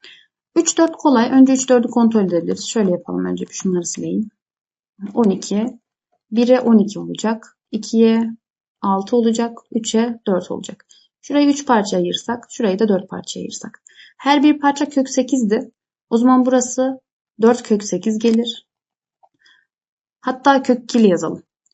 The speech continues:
Her bir parça kök sekiz değil, iki kök ikidir. Neden? Kök sekiz iki kök ikiye eşittir.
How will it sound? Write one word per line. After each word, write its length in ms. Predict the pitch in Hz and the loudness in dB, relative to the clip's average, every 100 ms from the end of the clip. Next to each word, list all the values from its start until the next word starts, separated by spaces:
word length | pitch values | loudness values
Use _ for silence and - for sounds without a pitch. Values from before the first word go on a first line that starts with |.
| - | -6
Her 200 | 240 240 | -2 0
bir 120 | 247 | 0
parça 520 | 247 240 233 240 233 233 | 0 -2 -2 -4 -4 -2
kök 180 | 233 226 | -4 -2
sekiz 340 | 226 226 208 | -2 -2 0
değil, 160 | 220 262 | 0 0
iki 220 | 240 226 | -4 -6
kök 320 | 226 233 233 208 | -4 -2 -2 -2
ikidir. 440 | 196 180 196 - | -2 -4 -6 -4
Neden? 360 | 226 185 202 226 | -4 -2 -4 -2
Kök 180 | 214 202 | -2 -2
sekiz 240 | 190 220 | -6 -6
iki 120 | 214 | -10
kök 240 | - 170 - | -8 -10 -10
ikiye 220 | - 247 | -2 0
eşittir. 500 | 202 - - - | 0 -2 -12 -16